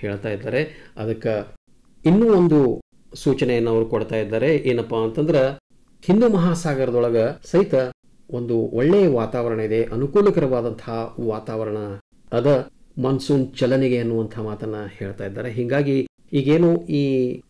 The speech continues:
ಅಂಶಗಳದಾವಲ್ಲ, ಎಲ್ ನಿನೋ, ಲಾ ನಿನಾ, ಆಮೇಲೆ ಹಿಂದೂ ಮಹಾಸಾಗರದೊಳಗ ಉಷ್ಣತೆ ಏರುಪೇರುಗಳೇನದವ ಅವುಗಳು ಸಂಪೂರ್ಣವಾಗಿ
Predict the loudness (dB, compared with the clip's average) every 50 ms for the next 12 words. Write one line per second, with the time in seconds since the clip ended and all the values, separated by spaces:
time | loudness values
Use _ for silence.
0 | _ _ _ _ -2 0 0 0 0 0 -2 -2 -2 -2 -4 -6 -8 -8 -12 -14
1 | _ _ _ _ _ _ -2 0 0 2 2 0 0 0 0 -2 -2 -2 -6 -8
2 | -10 -8 -6 -4 -4 -2 -4 -4 -4 -4 -4 -6 -6 -8 -12 -14 -16 -14 -10 -8
3 | -6 -6 -6 -4 -2 -2 -2 -2 -4 -8 _ _ _ -20 _ _ -10 -6 -4 -2
4 | 0 0 0 0 0 -4 -6 -8 -8 -8 -8 -8 -6 -4 -2 -2 -2 -2 -2 -4
5 | -4 -6 -8 -14 _ _ _ _ _ -4 -4 -2 0 2 2 4 4 4 4 4
6 | 4 2 0 0 -2 0 0 0 0 -2 -2 -4 -4 -8 -10 -8 -8 -8 -10 -12
7 | _ _ _ _ 2 4 6 6 6 4 2 0 -2 -4 -2 0 0 0 0 0
8 | -2 -4 -4 -4 -2 -2